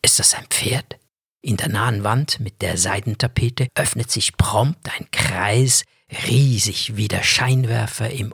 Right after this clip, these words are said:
Operationssaal, wenn du zu früh aufwachst. "Bleiben Sie ruhig sitzen", sagt Herr Wang. Es ist ein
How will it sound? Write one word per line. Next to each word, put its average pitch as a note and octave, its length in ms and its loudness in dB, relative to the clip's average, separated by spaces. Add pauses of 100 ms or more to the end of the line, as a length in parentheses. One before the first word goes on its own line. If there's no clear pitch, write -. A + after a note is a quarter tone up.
Operationssaal, G#2+ 1500 0
wenn - 240 -6
du - 100 -8
zu - 200 -2
früh - 460 -2 (100)
aufwachst. - 1080 -4 (560)
"Bleiben F3+ 280 0
Sie G3+ 100 2
ruhig F3 300 2
sitzen", - 440 -2 (280)
sagt - 340 -10
Herr F#2+ 100 -2
Wang. - 200 -12 (640)
Es - 300 0 (180)
ist - 520 2
ein A2+ 280 -4